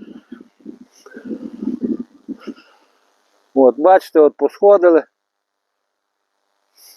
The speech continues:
Так що я не знаю, ще на цю ніч вроді передають мінусову. Ну, рядків ще нема, що тішить.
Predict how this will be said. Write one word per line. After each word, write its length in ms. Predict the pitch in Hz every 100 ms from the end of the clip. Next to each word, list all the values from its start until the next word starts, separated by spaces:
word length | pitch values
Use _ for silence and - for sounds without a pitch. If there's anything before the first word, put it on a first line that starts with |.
| _
Так 160 | 151 -
що 140 | 165
я 160 | 160 156
не 160 | 156
знаю, 320 | 139 147 135 123
ще 160 | 180
на 120 | 170
цю 200 | 156 220
ніч 320 | 214 202 - - _ _ _ _ _ _ - - _ - - -
вроді 340 | 131 190 185 175
передають 640 | 180 180 175 180 196 175
мінусову. 680 | 180 175 143 190 180 160 - _ _ _ _ _ _ _ _ _ _ _ _ - - _ _ -
Ну, 180 | 131 127
рядків 440 | 170 - 262 240
ще 360 | - 226 185 - _ -
нема, 420 | 160 185 240 226
що 160 | - 196
тішить. 520 | 226 226 - 190